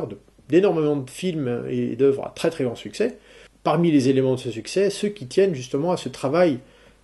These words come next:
de caractérisation des personnages, mais qui va au-delà de qui ils sont dans ce qu'on en voit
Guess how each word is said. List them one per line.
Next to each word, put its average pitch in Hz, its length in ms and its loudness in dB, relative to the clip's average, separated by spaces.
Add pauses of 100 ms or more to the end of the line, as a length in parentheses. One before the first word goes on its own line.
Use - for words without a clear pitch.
(300)
de 110 240 -4
caractérisation 123 920 -4
des 117 100 -6
personnages, 151 640 -2 (180)
mais 143 360 -2
qui - 140 -12
va 135 200 0
au-delà 175 520 6
de 135 380 4 (220)
qui - 160 -8
ils 123 140 -2
sont 135 320 -6 (720)
dans 123 140 0
ce 127 120 -4
qu'on 120 180 -4
en 113 120 -4
voit 165 420 2